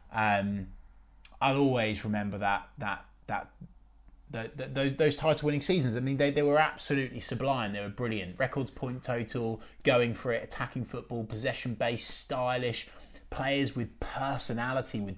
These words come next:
passion bursting at the seams. I don't think, personally, and let me know in the comments if you disagree with this, I don't think I will ever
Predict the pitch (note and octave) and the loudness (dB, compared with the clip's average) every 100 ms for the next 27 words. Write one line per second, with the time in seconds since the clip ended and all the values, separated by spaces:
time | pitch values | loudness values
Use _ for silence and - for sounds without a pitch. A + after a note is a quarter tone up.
0 | - - - C#3 - C3 A2+ F#2+ - C#3 | -6 -4 0 -2 0 0 -2 -2 -2 0
1 | C#3 - B2+ A#2 A2+ G#2+ A#2 A#2 A#2 A#2 | 0 0 -4 -6 -8 -8 -6 -4 -4 -4
2 | A2+ - - - - - - - - - | -6 -10 -18 -20 -20 -20 -20 -20 -20 -20
3 | - - - - - - - C3+ C#3+ C#3 | -20 -20 -20 -20 -20 -20 -2 2 4 2
4 | D3+ B2+ B2+ - - - - - - - | 0 0 -2 -10 -20 -20 -20 -20 -20 -6
5 | - G3+ F3+ - G#2 A2 B2+ D3 D#3 C#3+ | 4 6 6 4 0 2 4 6 4 2
6 | B2+ A#2 C3 A2 G#2 G2+ G#2+ G#2 C3 A#2 | 0 0 0 0 -2 -2 -2 0 2 2
7 | G#2 G2+ F#2 F#2+ F#2+ F#2 - - - - | -2 -4 -6 -4 -2 -4 -6 -16 -20 -20
8 | - - - D3 D3 C3+ C3 B2 A2+ A2+ | -20 -6 2 4 4 2 2 2 2 2
9 | A#2+ A2+ G#2+ G2+ | 2 2 0 0